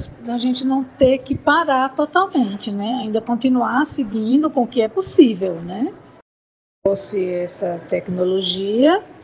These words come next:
e a gente ficasse só limitado realmente ao presencial, sem nenhuma alternativa, as perdas seriam bem maiores.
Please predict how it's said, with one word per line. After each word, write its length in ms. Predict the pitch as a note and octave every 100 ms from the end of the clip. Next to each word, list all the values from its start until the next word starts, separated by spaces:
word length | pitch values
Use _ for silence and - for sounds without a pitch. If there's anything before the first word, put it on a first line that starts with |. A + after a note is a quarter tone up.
| - - -
e 160 | G3 F#3
a 80 |
gente 260 | F#3 F#3+ -
ficasse 420 | F#3 F#3 F3+ -
só 300 | - - G#3
limitado 720 | A#3+ A3 A3 G#3 G3+ F3+ E3+
realmente 560 | E3+ F#3+ A#3 A3 G3+ G3+
ao 80 | F#3
presencial, 960 | F#3+ F#3 F#3 F#3+ F#3 - F3+ E3 F3
sem 180 | - G3+
nenhuma 220 | F#3+ F#3
alternativa, 840 | F3+ - F3 F3+ - G3+ F#3+ G#3+
as 180 | C4+ C#4
perdas 360 | - G#3 G3 A3
seriam 360 | B3 G#3+ A3
bem 200 | A3+ F#3
maiores. 720 | E3+ F#3+ B4 A4+ C#3 C#3 -